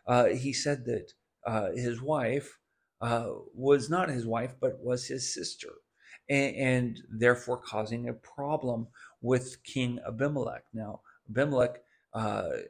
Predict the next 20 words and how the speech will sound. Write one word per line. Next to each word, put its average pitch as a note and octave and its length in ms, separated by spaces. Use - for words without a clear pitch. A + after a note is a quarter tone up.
I A2+ 120
think D3+ 320
is A#2+ 160
a A2 180
title A2 640
that A2+ 100
is A2+ 220
used, A#2 480
that A#2 120
was A2 120
passed - 400
on A#2 220
from A#2 280
son C3 500
to, G#2+ 280
uh, G#2+ 120
from A2+ 260
father B2+ 340
to A2 140
son, A#2+ 500